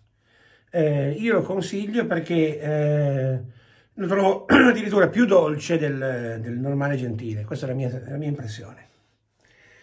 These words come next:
Quindi può essere un rasoio tranquillamente <clears throat> con cui uno,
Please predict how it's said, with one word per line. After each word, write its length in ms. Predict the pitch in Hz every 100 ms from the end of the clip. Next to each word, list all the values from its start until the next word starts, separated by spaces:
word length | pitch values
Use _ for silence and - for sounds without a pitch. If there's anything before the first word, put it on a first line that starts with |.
| _ _ _ _
Quindi 220 | - 202 170
può 120 | 247
essere 160 | 165
un 80 | 175
rasoio 200 | 220 190
tranquillamente 880 | 156 165 180 196 175 151 147 180 170 - -
<clears throat> 720 | - 254 302 294 269 254 160 120
con 160 | 185
cui 160 | 185 196
uno, 440 | 160 156 160 151